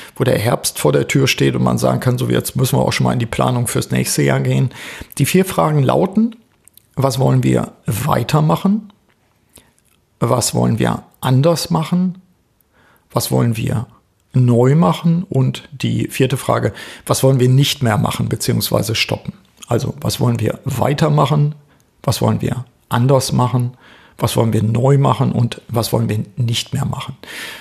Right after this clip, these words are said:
Schreiben Sie das auf den Flipchart, besser noch, äh, vorher nehmen Sie eine Kladde und bitten Sie jeden Ihrer Teilnehmer an so einem kleinen Workshop, ähm, das aufzuschreiben, vielleicht auch mal ein bisschen Zeit zu geben, im Alltag, äh, zu beobachten,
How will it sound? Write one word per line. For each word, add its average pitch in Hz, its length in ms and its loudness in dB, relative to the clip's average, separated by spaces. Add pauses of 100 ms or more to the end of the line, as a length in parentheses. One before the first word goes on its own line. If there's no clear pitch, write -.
Schreiben 185 260 2
Sie 196 100 0
das 165 220 2
auf 151 80 2
den 131 100 0
Flipchart, 180 640 0
besser 151 280 0
noch, 151 360 -2
äh, 135 240 2
vorher 147 480 4
nehmen 135 280 0
Sie 135 140 -2
eine 123 260 0
Kladde 170 500 2
und 147 120 -2
bitten 135 200 -2
Sie 123 120 -2
jeden 156 520 -2
Ihrer 131 500 2
Teilnehmer 151 540 2
an 139 140 -2
so 143 80 -2
einem 135 260 0
kleinen 135 400 0
Workshop, 139 460 0 (560)
ähm, 123 300 2
das - 200 -2
aufzuschreiben, 139 680 0
vielleicht - 220 -2
auch - 120 0
mal 120 100 2
ein 117 80 0
bisschen 113 280 0
Zeit 143 300 0
zu 143 120 -4
geben, 131 300 0
im 120 180 0
Alltag, - 540 -2
äh, 127 260 0
zu 135 160 0
beobachten, 131 760 0